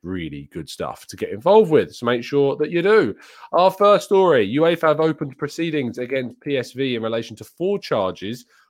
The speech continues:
of misconduct from their crowd, uh, in the game against Arsenal on Thursday night. Many of you have, may have seen the video that I posted to Twitter.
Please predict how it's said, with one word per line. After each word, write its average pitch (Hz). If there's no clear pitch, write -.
of 104
misconduct 101
from 98
their 92
crowd, 101
uh, 92
in 95
the 98
game 101
against 104
Arsenal 98
on 95
Thursday 101
night. -
Many 123
of 113
you 113
have, 107
may 110
have 104
seen 123
the 107
video 113
that 101
I 95
posted 101
to 98
Twitter. 117